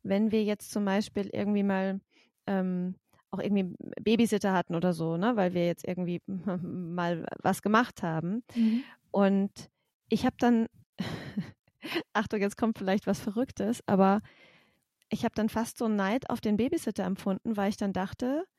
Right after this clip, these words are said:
Speaker 1: es geht mir heute noch so, weil ich dann dachte, boah,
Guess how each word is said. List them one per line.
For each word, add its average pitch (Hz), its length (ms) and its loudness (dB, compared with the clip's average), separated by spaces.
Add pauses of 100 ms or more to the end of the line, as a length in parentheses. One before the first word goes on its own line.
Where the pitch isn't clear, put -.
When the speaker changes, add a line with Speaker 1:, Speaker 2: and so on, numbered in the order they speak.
(240)
Speaker 1:
es - 120 -12
geht - 140 4
mir 240 140 8
heute 349 240 6
noch 196 140 2
so, 175 280 -4 (420)
weil 214 200 6
ich 254 100 4
dann 226 180 4
dachte, 269 560 4 (600)
boah, 202 160 -2